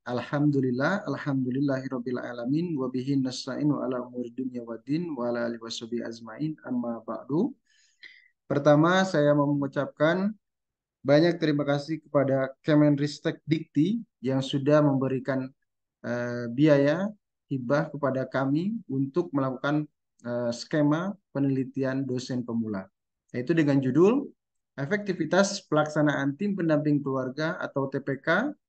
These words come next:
dalam meningkatkan pengetahuan keluarga dengan stunting di Puskesmas Selewisari, Kabupaten Tasikmalaya.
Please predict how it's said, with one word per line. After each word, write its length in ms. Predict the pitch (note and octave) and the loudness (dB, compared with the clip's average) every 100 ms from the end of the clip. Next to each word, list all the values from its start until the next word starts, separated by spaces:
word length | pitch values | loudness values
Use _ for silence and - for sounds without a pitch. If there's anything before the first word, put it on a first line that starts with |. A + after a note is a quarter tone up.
| _ _ - | _ _ -4
dalam 400 | C#3 C#3+ E3 F3+ | 2 4 4 4
meningkatkan 480 | D3+ C#3 B2+ D3+ D#3 | 2 2 -2 -2 -2
pengetahuan 800 | D3+ C3+ C3 C3+ C3 D3+ F3 E3+ | -2 -4 -2 -4 2 2 2 -2
keluarga 480 | C#3+ C#3 C3+ C#3+ B2+ | -2 -2 -2 -2 -4
dengan 240 | B2 B2 | -4 -8
stunting 640 | - - D3+ D3 F#3 F3+ | -8 0 0 2 0 0
di 160 | C#3+ C#3+ | 0 0
Puskesmas 560 | C#3+ C#3 C3+ C#3 D3 D3 | -2 -6 -6 0 0 0
Selewisari, 720 | C3 C3 C3 C3+ D#3 D#3+ - | -2 -2 -2 -2 -2 -2 -2
Kabupaten 640 | C3+ C3+ C3+ B2 B2 B2 | -2 -2 -2 -4 -6 -6
Tasikmalaya. 880 | A#2+ A#2+ A#2+ B2+ - A#2 A2 G2+ - | -6 -6 -6 -10 -6 -4 -4 -6 -12